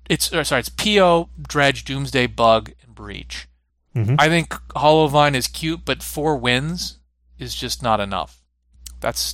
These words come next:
Speaker 1: that's like, that sounds, smacks to me like a deck that does really well in top eights, but if you can't win the big one,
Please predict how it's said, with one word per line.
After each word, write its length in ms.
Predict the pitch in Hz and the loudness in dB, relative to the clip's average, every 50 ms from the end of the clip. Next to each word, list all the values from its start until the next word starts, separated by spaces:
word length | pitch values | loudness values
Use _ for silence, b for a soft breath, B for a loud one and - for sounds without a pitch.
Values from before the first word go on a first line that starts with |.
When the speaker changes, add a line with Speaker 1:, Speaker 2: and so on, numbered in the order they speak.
| - - | -8 -6
Speaker 1:
that's 260 | - 131 123 - - | -4 -4 -2 0 2
like, 200 | 170 160 151 - | 2 2 2 2
that 160 | - 185 185 - | 2 2 2 4
sounds, 300 | - 233 214 202 - - | 4 2 2 2 0 -4
smacks 340 | - 190 180 180 180 - | -2 0 2 0 0 0
to 80 | - 165 | -4 -4
me 140 | 156 156 151 | -2 0 0
like 160 | 135 127 123 | 0 0 0
a 40 | 123 | 0
deck 240 | 113 135 170 - - | 0 0 0 0 -2
that 120 | 139 120 | -4 -2
does 200 | 135 127 127 117 | 0 0 0 -2
really 200 | 120 135 131 135 | -4 -6 -4 -4
well 220 | 131 123 127 123 120 | -2 0 2 2 0
in 100 | 117 113 | 0 2
top 220 | 123 120 117 113 | 2 2 2 2
eights, 240 | 117 117 127 131 - | 2 0 -2 -2 -6
but 160 | - - 113 | -6 -8 -8
if 80 | 110 113 | -8 -8
you 60 | 113 | -6
can't 220 | - 156 156 139 | -4 -2 -2 -2
win 140 | 127 127 123 | -2 -6 -6
the 60 | 120 | -6
big 180 | 117 113 117 117 | -4 -4 -4 -4
one, 240 | 131 131 131 139 | -4 -6 -8 -10